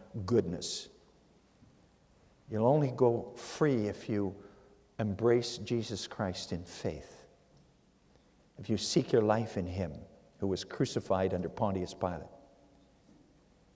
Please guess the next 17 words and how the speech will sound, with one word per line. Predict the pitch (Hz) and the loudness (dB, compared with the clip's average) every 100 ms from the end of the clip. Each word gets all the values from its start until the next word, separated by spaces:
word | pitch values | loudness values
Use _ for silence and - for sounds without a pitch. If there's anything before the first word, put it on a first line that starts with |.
| _ _ - | _ _ 0
Because | 139 156 - - - - - - - | 8 8 8 4 -10 -14 -18 -20 4
at | 151 151 | 6 10
that | 160 147 | 10 10
judgment | 180 180 175 143 | 8 6 4 2
seat, | - 156 - | 4 4 8
God | 156 160 156 - - - | 10 12 10 4 -6 -2
is | |
gonna | 135 156 | 4 6
ask | 143 160 160 - | 8 10 8 8
you, | 156 135 - - - - - - _ _ _ _ _ _ _ _ _ _ _ _ _ _ 120 | 8 8 4 -8 -14 -18 -20 -20 _ _ _ _ _ _ _ _ _ _ _ _ _ _ -4
"Do | 127 | 4
you | 117 107 | 6 6
love | 110 147 143 127 | 6 4 2 -4
the | 113 | -4
Savior | - - 180 170 117 98 78 - | -4 2 2 2 0 -4 -4 -6
I | 110 | -6
sent | 98 - - 131 92 - | -6 -4 0 0 -2 -12